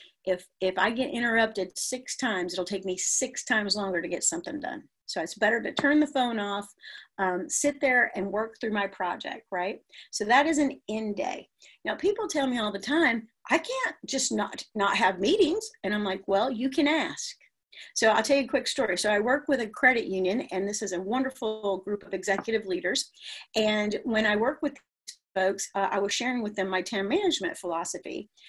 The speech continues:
And they're like, "Could we just make a decision as a group to have in days on Mondays and Fridays?"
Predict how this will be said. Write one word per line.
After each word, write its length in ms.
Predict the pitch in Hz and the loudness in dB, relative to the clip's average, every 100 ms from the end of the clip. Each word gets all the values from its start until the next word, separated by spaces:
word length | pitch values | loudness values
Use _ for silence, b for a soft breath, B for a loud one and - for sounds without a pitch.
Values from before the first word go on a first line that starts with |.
| B _ | B _
And 360 | 214 202 196 - | 0 2 0 0
they're 100 | 214 | 2
like, 300 | 190 175 - _ _ _ _ _ - | 4 2 -2 _ _ _ _ _ -8
"Could 140 | 226 | 0
we 100 | 359 | 2
just 240 | 453 554 453 | 4 2 2
make 180 | 381 330 | 0 0
a 60 | |
decision 600 | 240 220 - 202 226 269 | -2 -2 0 0 0 0
as 160 | 220 196 | 0 -2
a 60 | |
group 400 | 170 180 196 269 - _ _ _ - | 0 2 0 -2 -12 _ _ _ -4
to 100 | 208 | 0
have 300 | 196 180 180 _ | 2 2 -2 _
in 240 | 214 254 269 | -2 2 4
days 320 | 254 262 269 - | 4 0 -2 -4
on 220 | 190 185 | -4 -2
Mondays 420 | 175 196 202 220 | -2 0 -2 -2
and 140 | 190 185 | -4 -4
Fridays?" 640 | 185 175 - 220 - | -4 -4 -8 -12 -14